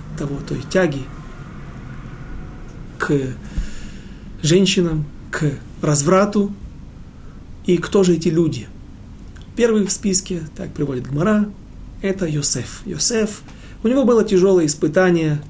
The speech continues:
была красивая хозяйка, его хозяина в доме, где он был рабом. Сейчас мы читали это в недельной главе. И <clears throat>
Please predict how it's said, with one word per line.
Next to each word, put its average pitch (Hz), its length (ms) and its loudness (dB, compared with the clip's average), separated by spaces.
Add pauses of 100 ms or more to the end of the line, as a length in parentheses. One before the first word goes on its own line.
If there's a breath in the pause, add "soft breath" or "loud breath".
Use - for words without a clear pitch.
(320 loud breath)
была 202 540 6
красивая 143 600 2 (120)
хозяйка, 196 640 4 (580 loud breath)
его 147 240 4
хозяина 180 680 0
в 156 100 -4
доме, 151 240 4
где 131 160 -6
он 127 100 -6
был 139 140 -4
рабом. 214 480 4 (540 loud breath)
Сейчас 160 400 -6
мы 135 140 -6
читали 143 360 -6
это 143 140 -8
в 139 40 -6
недельной 135 420 -4
главе. 208 320 6 (640 loud breath)
И 196 300 2 (340)
<clears throat> 277 60 8